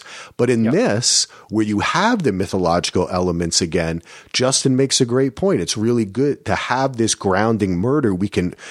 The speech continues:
Speaker 1: and now that's why it kind of inspired me to start it out the podcast the way we did, is because I think that that does put us on a good footing of a classic narrative.
Speaker 2: Yeah.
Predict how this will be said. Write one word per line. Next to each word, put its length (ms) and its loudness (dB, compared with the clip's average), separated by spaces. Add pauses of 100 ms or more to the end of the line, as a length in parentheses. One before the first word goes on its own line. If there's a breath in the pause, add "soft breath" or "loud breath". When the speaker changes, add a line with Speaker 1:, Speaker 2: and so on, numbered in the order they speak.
(140 loud breath)
Speaker 1:
and 140 -2
now 140 2
that's 420 -2
why 100 4 (100)
it 140 -2
kind 220 -2
of 80 0
inspired 420 -2
me 80 0
to 80 0
start 320 0
it 160 -4
out 220 0
the 80 -4
podcast 720 0
the 60 0
way 200 2
we 120 -2
did, 400 0 (400 loud breath)
is 200 0
because 500 0 (220 loud breath)
I 100 2
think 240 -2
that 160 0
that 180 0
does 320 0
put 280 -2
us 180 0
on 440 0 (100)
a 60 2
good 340 -2
footing 680 0 (320 loud breath)
of 360 0
a 60 0
classic 760 0
narrative. 680 -2 (240)
Speaker 2:
Yeah. 180 -6